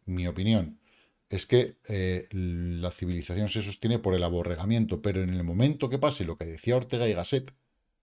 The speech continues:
¿vale? Que si muchos, mm, dejan de aportar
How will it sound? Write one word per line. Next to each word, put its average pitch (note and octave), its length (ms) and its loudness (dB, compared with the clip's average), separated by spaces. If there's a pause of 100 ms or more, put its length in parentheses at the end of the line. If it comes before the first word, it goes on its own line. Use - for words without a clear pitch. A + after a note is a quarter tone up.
(380)
¿vale? G2 300 -6 (480)
Que F2+ 120 -6
si F2+ 160 -4
muchos, B2+ 500 2
mm, A2 680 4
dejan A2+ 320 2
de G#2+ 100 4
aportar G#2 580 2